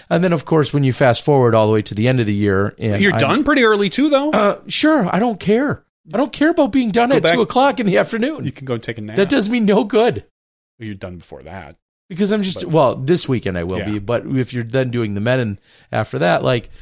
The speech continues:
Speaker 1: sure, I'm done at two or three. Then I'm just tired.
Speaker 2: I
Speaker 1: <laughs>
Speaker 2: say start drinking at ten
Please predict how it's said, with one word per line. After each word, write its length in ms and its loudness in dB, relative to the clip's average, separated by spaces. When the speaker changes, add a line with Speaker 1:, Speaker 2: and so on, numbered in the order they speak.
Speaker 1:
sure, 220 0
I'm 140 0
done 180 2
at 160 0
two 100 -4
or 140 0
three. 320 -8
Then 140 2
I'm 100 2
just 160 -2
tired. 420 2
Speaker 2:
I 240 0
Speaker 1:
<laughs> 20 -2
Speaker 2:
say 520 -2
start 440 -14
drinking 400 -6
at 140 -8
ten 500 -4